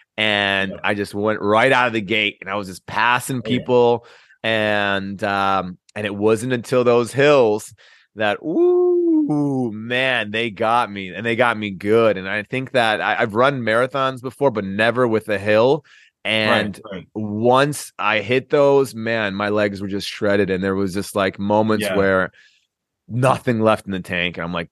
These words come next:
Speaker 1: "Gosh, this sucks." And I remember it was, like, it was, it was the most difficult one I've run because I just really, really didn't want to keep running. Like, I was done.
Speaker 2: Yeah. You know, uh, let me ask you, like, people do underestimate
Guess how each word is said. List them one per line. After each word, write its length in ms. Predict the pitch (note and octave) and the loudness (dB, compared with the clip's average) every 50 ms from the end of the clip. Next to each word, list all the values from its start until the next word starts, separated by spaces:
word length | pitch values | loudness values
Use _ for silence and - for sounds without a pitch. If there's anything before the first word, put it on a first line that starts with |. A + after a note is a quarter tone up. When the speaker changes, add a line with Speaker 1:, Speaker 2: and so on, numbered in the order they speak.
| _ | _
Speaker 1:
"Gosh, 480 | - - - - - - - G2+ - - | -8 -6 -6 -4 -2 -4 -4 -4 -6 -8
this 160 | - G2 F2 | -10 -10 -12
sucks." 320 | - - G#2 F2+ F2+ - - | -8 -6 -4 -4 -4 -4 -2
And 140 | - B2 C#3 | -2 0 0
I 40 | C#3+ | 2
remember 300 | D3 D3 D3+ D3 D3 C#3+ | 2 0 2 4 4 6
it 60 | C#3 | 6
was, 160 | C#3 C3+ A#2+ | 4 4 2
like, 240 | C3 C3 B2+ A#2 G#2 - _ _ | 2 2 2 0 -2 -8 _ _
it 140 | - B2+ C3+ | -4 -2 -2
was, 260 | C3+ C3 B2+ G2+ - - _ - | 0 -2 -4 -4 -8 -12 _ -4
it 40 | D3+ | -2
was 180 | D3 C3+ G#2 | -2 -2 -2
the 100 | G2+ A#2+ | -4 -2
most 240 | A#2 A#2 A#2 A2 - | 0 0 -2 -2 -4
difficult 260 | G#2+ F#2+ G#2 G2+ G#2+ | -8 -8 -6 -4 -4
one 100 | G2+ F#2+ | -2 -2
I've 140 | F#2+ F#2+ F2 | -4 -6 -4
run 240 | F#2+ G2 F#2 F2+ F2+ | -4 -6 -6 -6 -8
because 320 | F#2 F2+ - F#2+ F#2 E2+ - | -10 -8 -8 -8 -8 -6 -4
I 100 | F2 G2 | -4 -4
just 240 | G2+ G2 G2+ - - - _ _ - - _ _ _ _ _ _ _ _ | -4 -4 -8 -10 -14 -20 _ _ -20 -20 _ _ _ _ _ _ _ _
really, 800 | F2+ F2 G2 A#2+ C#3+ D#3 D#3+ E3 D#3+ D#3 D3 C3 A#2 A2 G2+ F#2+ | -10 -4 2 4 6 6 6 6 6 6 4 4 2 2 0 0
really 540 | F#2 G2+ A2+ B2 C3 B2+ B2 A2 G#2 G2 | 0 0 2 4 4 6 4 4 2 0
didn't 340 | F2+ D2+ G#2 G#2+ G2 F#2+ F2 F2+ | -2 -4 -4 -4 -4 -4 -6 -4
want 240 | F#2+ F#2 F#2 F2+ | -2 -2 0 -2
to 60 | F2+ F2+ | -2 -4
keep 240 | - G2+ F2+ E2+ | -6 -8 -6 -6
running. 240 | F#2 F2 E2 F2 E2+ | -6 -6 -6 -6 -8
Like, 100 | E2+ E2+ F2+ | -8 -4 -2
I 140 | G2 A2 | 0 2
was 240 | A2 F#2+ F2+ E2+ D#2+ | 0 0 -2 -8 -10
done. 380 | D2+ C#2+ - F#2 F#2 F#2 F2 G2+ | -12 -8 -4 -2 -2 -2 -2 -2
Speaker 2:
Yeah. 160 | G2+ F#2 F2 F2+ - _ _ _ _ _ _ _ _ _ - - _ _ _ _ _ - | -4 -4 -6 -8 -14 _ _ _ _ _ _ _ _ _ -20 -20 _ _ _ _ _ -2
You 100 | F#3 G3 | 2 2
know, 120 | G3+ G3+ F3 | 4 6 6
uh, 140 | F#3+ G3 F3+ | 6 6 4
let 100 | G3+ G#3 | 4 4
me 100 | E3+ B2+ | 4 4
ask 320 | A#2+ B2 C#3+ D3 - - A#2 | 4 4 2 2 0 -4 -6
you, 100 | G2 F#2+ | -6 -6
like, 140 | A2+ A#2+ | -6 -2
people 300 | - E3 F3 D#3 E3 C3+ | -2 -2 -2 0 -2 -4
do 400 | G#2 G#2+ C3 C3 B2+ A#2 G#2 - _ - _ | -2 -2 -2 -2 -2 -4 -6 -10 _ -10 _
underestimate 1000 | A#2+ C3+ C3+ B2 A2+ A2 A2+ A2 - - - A2+ G2+ F#2+ F#2 F2 E2+ F2 E2+ - | -4 -4 -2 -2 0 0 2 2 0 0 -2 -4 -6 -6 -6 -6 -6 -8 -10 -14